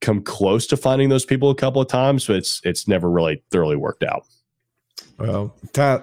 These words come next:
Speaker 2: Tyler, it's amazing. Thank you for coming on, sharing with our, our audience. If you haven't had a chance, go, go look up Tyler. He has a book out there, Open for Business: The Insider's Guide to Leasing Commercial Real Estate. Outside of that, where would you send people to find out more about you?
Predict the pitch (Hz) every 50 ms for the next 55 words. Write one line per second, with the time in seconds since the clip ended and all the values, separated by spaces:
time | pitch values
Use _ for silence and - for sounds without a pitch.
0 | - - - 139 135 131 127 120 120 - 123 123 - 147 131 127 127 135 123 110
1 | 131 127 123 120 120 - - - 135 131 - - 139 127 - 123 - - 143 127
2 | 123 117 117 117 117 123 143 156 131 - - - - - 131 127 131 127 123 120
3 | 117 - 127 117 113 113 110 - 113 - - - _ - 120 117 85 107 113 120
4 | 131 131 120 123 - - - 117 110 143 165 180 185 175 156 151 139 120 - 156
5 | 143 147 147 - - - - - - - - - - 104 123 139 147 - - -
6 | 113 127 135 143 143 143 135 143 - - - 131 127 127 127 127 123 120 - -
7 | - - - - - 165 160 131 98 - 139 165 - - 127 101 - 107 95 73
8 | 90 123 120 139 120 - 139 117 107 117 117 107 120 104 95 92 - 104 110 110
9 | - 117 113 110 104 101 - - 104 104 104 104 101 90 - - 101 101 110 113
10 | - - 110 101 - 104 110 110 104 - 101 95 98 107 117 123 117 - - 139
11 | 143 147 151 - - - - _ _ _ _ _ _ _ _ - 147 160 - -
12 | 156 151 139 113 123 123 117 104 - 101 110 120 123 120 117 110 104 117 113 107
13 | - - 120 107 - 117 110 - - 104 101 - - 110 101 98 92 - - 107
14 | 107 104 90 92 104 104 98 92 101 98 92 - -